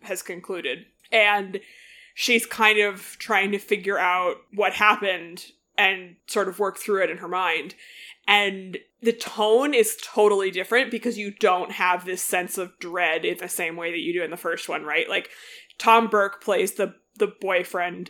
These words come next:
in that first movie, and he is really just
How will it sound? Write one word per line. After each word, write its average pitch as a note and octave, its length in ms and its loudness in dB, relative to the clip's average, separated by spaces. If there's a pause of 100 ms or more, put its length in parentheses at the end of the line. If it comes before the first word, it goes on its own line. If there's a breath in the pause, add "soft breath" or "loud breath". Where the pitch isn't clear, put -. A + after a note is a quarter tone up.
in F#3+ 140 -4
that F3 180 -8
first G3 300 -6
movie, G#3+ 420 0 (160)
and G#3 280 4
he A3 320 -8
is G3+ 280 -2
really G3+ 540 -4 (260)
just - 300 -10